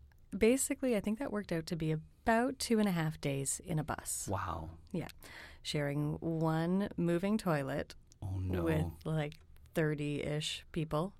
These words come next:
Speaker 1: the
Speaker 2: W-,
Speaker 1: whole way.
Speaker 2: would you stop in various cities and get out? Or
Speaker 1: Yeah.
Speaker 2: was it, you know, just like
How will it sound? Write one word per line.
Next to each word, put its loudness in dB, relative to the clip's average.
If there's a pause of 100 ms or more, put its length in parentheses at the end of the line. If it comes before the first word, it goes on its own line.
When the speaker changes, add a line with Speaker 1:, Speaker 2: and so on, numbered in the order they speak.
Speaker 1:
the 2
Speaker 2:
W-, 4
Speaker 1:
whole 0
way. -2
Speaker 2:
would 4
you 2
stop -2
in 0
various 2
cities 0
and 0
get -2
out? 0 (160)
Or 6
Speaker 1:
Yeah. 6
Speaker 2:
was 0
it, 0 (440)
you 2
know, 0
just -4
like 2